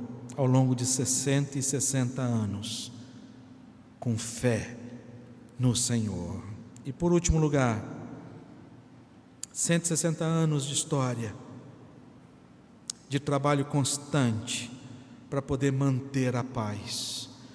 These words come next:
Quando no versículo seis ele vai dizer: "E a paz de Deus,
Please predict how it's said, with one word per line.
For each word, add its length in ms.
Quando 220
no 100
versículo 500
seis 480
ele 140
vai 140
dizer: 800
"E 80
a 80
paz 520
de 120
Deus, 680